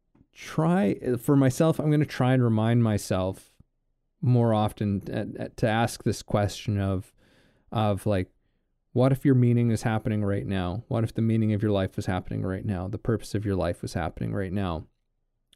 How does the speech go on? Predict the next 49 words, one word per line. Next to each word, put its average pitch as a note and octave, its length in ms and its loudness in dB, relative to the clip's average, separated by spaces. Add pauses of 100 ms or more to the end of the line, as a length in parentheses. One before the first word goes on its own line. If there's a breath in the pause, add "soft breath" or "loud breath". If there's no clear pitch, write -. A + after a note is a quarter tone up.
Um, F#2+ 440 -2 (720)
in C3 80 2
every D3+ 220 2
moment, D3 340 2 (220)
especially E3 500 2
when E3 200 4
it D3+ 80 0
gets D3 340 -2 (240)
challenging, A2+ 640 0 (1080)
you B2+ 80 4
know, A#2 60 4
especially C#3 480 2
when A#2 180 4
things A2 300 0
are, G#2 320 0
are G#2+ 160 0
tough. - 500 -4 (480 soft breath)
You A#2+ 80 -2
know, A2 120 2
it's - 180 -4
easy C3 380 4
to, A#2 420 2 (540 soft breath)
to C3+ 100 0
just B2+ 180 -2
sort C3 180 4
of A2 200 0
relish A#2+ 400 4
in A2 160 4
life A2 340 0
when G#2+ 140 0
things A2+ 340 -2
are, G#2 180 0 (100)
are A2 180 0 (160)
going G#2+ 300 2
really G2 260 0
well. G2 260 0
But G#2 160 -2
in A2 60 -4
the A2 80 2
moments C#3+ 380 2
that D#3 80 -2
we're B2+ 120 0
challenged A#2+ 500 2
is A2 160 0
where A#2 220 2
there's G#2+ 240 0
usually A#2 380 2
the G#2 80 4
most G#2 580 -2